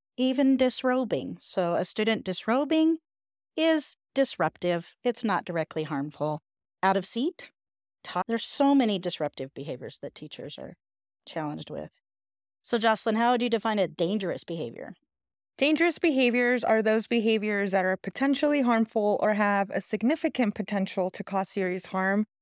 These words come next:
Speaker 2: Some examples of behaviors that we would consider dangerous are hitting, kicking,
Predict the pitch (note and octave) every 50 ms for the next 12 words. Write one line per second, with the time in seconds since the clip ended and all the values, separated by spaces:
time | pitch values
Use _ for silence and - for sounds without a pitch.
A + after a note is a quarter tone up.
0 | _ _ _ _ _ _ _ _ _ _ _ _ _ _ - - - C#4+ C#4+ C#4+
1 | A#3 A3+ C#4+ C4 B3+ B3 B3 B3 A#3+ A3 - - G#3 G#3+ G#3+ G#3 F#3 F#3 G3 G3+
2 | - _ _ _ _ _ _ _ _ _ _ _ _ _ _ _ - B3+ A#3+ B3
3 | A#3 G#3 A3 A3 G#3+ G#3+ F#3 G3+ G3+ F#3+ G3 F#3+ - F#3+ G3 - - G3+ F3+ F#3+
4 | F3+ - F3+ F3+ F#3 F3 F3+ F3+ F3+ F#3 - - - - F3+ F3 F3 F3 F3 F3
5 | E3+ F3 - - - - - A3+ B3 A#3 A#3 A3+ A3 A3 A3 A3 A3 A3 G#3 -
6 | - _ - - - A3 - - - G#3 G3+ G3 G3 G3 G3 G3 G3+ G3